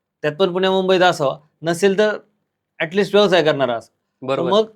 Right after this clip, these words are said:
Speaker 1: तुमचं लग्न कसं जमलं की लग्न जमून मग शेती करायचा निर्णय घेतला?
Speaker 2: नाही, नाही, असं नाही. पण तुम्ही खास प्रश्न विचारलाय, ते, ते पण मी सांगू इच्छितो की असंच मी एक्सपोर्ट केलेलं होतं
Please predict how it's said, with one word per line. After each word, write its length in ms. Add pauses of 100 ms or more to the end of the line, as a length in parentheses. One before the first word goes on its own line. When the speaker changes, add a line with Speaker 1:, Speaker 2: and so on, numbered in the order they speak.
(280)
Speaker 1:
तुमचं 220
लग्न 220
कसं 320
जमलं 160
की 140
लग्न 200
जमून 320
मग 140
शेती 240
करायचा 240
निर्णय 240
घेतला? 260
Speaker 2:
नाही, 200
नाही, 160
असं 300
नाही. 220 (540)
पण 320
तुम्ही 220
खास 360 (200)
प्रश्न 420
विचारलाय, 440
ते, 180
ते 240
पण 180
मी 140
सांगू 280
इच्छितो 340 (760)
की 280 (100)
असंच 440
मी 140
एक्सपोर्ट 380
केलेलं 300
होतं 240